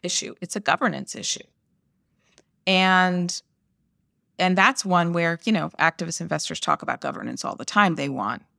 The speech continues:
you know, they don't, they want turnover among board members. They want to see succession planning. And that's really about who has the power and who's making decisions and making sure that you have the best inputs into those decisions.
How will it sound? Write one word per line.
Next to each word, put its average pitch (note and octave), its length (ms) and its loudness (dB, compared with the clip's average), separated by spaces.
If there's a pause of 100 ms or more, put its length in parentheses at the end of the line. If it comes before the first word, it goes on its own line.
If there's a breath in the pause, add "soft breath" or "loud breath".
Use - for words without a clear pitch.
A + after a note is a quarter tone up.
you A2 120 -10
know, F2 180 -8
they F#2+ 180 -6
don't, G#2 300 -6
they C3 160 -6
want - 220 -6
turnover F3 600 2
among A2+ 440 -4 (100)
board G3 300 2
members. D#3+ 580 0
They F#2 140 -4
want - 240 -4
to - 60 -6
see - 200 -8
succession F#3+ 600 -2
planning. D3 600 -2 (600)
And F#3+ 120 6
that's C#4+ 260 4
really F#3+ 260 2
about D3+ 380 6
who G#3+ 400 -2
has F3+ 400 2
the - 100 -12
power D#3 480 0
and C#3+ 120 -4
who's D#3 240 -4
making C3+ 400 -2
decisions - 640 -8
and C#3+ 160 -2
making C#3+ 300 -4
sure - 280 -4
that - 140 -10
you A#2 140 -12
have C#3 200 -4
the G#3 80 -10
best - 360 -4
inputs - 420 -8
into - 180 -10
those - 240 -12
decisions. - 480 -8